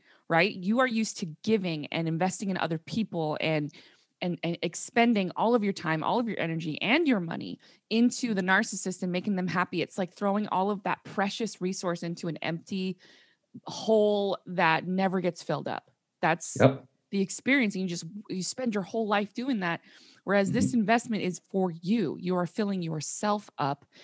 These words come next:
Speaker 1: and it,
Speaker 2: Mm-hmm.
Speaker 1: the return on that investment is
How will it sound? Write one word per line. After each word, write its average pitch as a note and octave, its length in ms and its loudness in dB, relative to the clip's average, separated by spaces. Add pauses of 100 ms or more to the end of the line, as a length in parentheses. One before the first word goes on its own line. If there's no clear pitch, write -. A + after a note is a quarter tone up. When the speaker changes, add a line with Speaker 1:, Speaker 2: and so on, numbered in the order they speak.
(280)
Speaker 1:
and F#3+ 160 4
it, F3+ 100 -2
Speaker 2:
Mm-hmm. C#3+ 220 -6
Speaker 1:
the F#3 140 0
return F3 840 -2
on E3+ 140 -2
that E3+ 160 4
investment E3 600 -2 (240)
is E3+ 260 -2